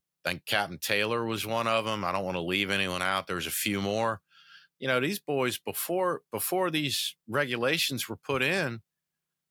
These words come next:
they were taking videos of throwing these giant tog back. They got it. They understood. Very respected captains up in Massachusetts. And, you know, God bless 'em, man. They got it done. So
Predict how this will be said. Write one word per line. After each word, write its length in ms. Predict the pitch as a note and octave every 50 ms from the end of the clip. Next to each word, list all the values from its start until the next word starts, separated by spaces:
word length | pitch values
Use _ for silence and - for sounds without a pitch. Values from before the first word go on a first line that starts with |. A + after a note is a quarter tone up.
| _ _ _ _ _ _ _
they 120 | - C#3 F#3
were 140 | A#3 G3 -
taking 420 | - D3 C#3+ C#3+ - - A#2 G#2+
videos 520 | G2+ C#3 F3 A3+ A#3 F3+ C3 A#2 G#2+ G2
of 60 | G#2+ -
throwing 320 | - B2+ B2+ C3 C3 C3
these 180 | B2+ B2 A2 -
giant 400 | - B2+ B2 B2+ B2 A#2 - -
tog 360 | - C3 B2+ B2+ A#2+ A2+ A#2+
back. 320 | D#3 G#3 A#3+ F#3 - - _ _ _ _ _ _ _ _
They 80 | A2+ A2+
got 400 | G2+ - C3 C3+ F3 B3+ C4+ G#3+
it. 120 | A#2 - - _ _ _ _ _ _
They 140 | A#2 A#2+ C3+
understood. 800 | D3+ F3 F3 D#3 B2+ - - - - E3+ G#3 B3 C4 G#3+ B2+ - - _ _ _ _
Very 440 | F2+ F#2 F#2+ B2 D3 F#3+ A3 A3+ G#3+
respected 760 | F#3 E3 D3 - - - - F#3 G3 G3+ - - - B2 -
captains 720 | - - C#3+ E3 G3+ A#3 A3+ - - - C3 - - - - - _ _ _ _ _ - - _ _ _ _ _
up 200 | - C3+ C3+ -
in 120 | D#3 C#3 B2+
Massachusetts. 960 | C3+ C#3 D3+ D3+ C#3 - - - - D#3+ G3+ A3+ G#3+ - - G2+ - - -
And, 320 | G2+ G2 G2 F#2+ F#2 - - _ _ _ _ _ _ _ _ _ _ _ _ _
you 140 | - A#2+ B2
know, 260 | C3 B2+ B2 A#2 G2 - _ _ _ _ _ _ _ _ _ -
God 280 | F2+ F#2+ A2 C3 C3
bless 340 | B2 D3 D#3+ E3+ E3 - -
'em, 140 | C3 A2+ A2
man. 260 | A#2 A#2+ B2 A#2+ A#2
They 80 | G#2+ F#2
got 300 | F2 - G#2 G#2 A#2 A2+
it 80 | A2 - _
done. 320 | - A2 G2+ F2 D#2 D2+
So 260 | - - - F2 E2+